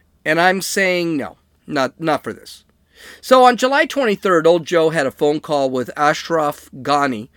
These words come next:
uh, who was then the president of Afghanistan, who took off to, uh, Ubgumerstan or whatever in Russia, or in the former p-, province of the Soviet Union,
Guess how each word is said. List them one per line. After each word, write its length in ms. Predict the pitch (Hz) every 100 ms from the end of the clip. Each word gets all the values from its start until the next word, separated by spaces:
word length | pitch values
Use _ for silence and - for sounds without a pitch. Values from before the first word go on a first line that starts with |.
| _ - - _ _
uh, 280 | 143 139 135
who 160 | 180 208
was 240 | 147 120
then 420 | 147 175 202 220
the 80 | 170
president 760 | - 175 165 180 170 165 170 -
of 160 | 151 151
Afghanistan, 1200 | 143 139 156 147 151 139 - 147 143 139 139 - _
who 360 | - 151 139 127 _
took 240 | 175 151
off 420 | 160 147 143 139 -
to, 600 | 139 131 127 123 120 - _ _ _ _ -
uh, 380 | 117 117 113 - _ _ _ -
Ubgumerstan 1400 | 151 120 _ _ _ - 143 165 170 135 - 131 123 117
or 80 | 117
whatever 600 | 123 139 139 123 110 - _ _ _ _
in 480 | 147 127 127 120 123 147
Russia, 500 | 156 139 127 104 - _ _ _ _ _ -
or 180 | 143 139
in 220 | 156 147
the 100 | 135
former 360 | 165 156 143
p-, 140 | - - _
province 500 | - 147 131 123 113
of 100 | 123
the 80 | 120
Soviet 500 | 110 160 127 123 -
Union, 560 | 139 170 151 127 117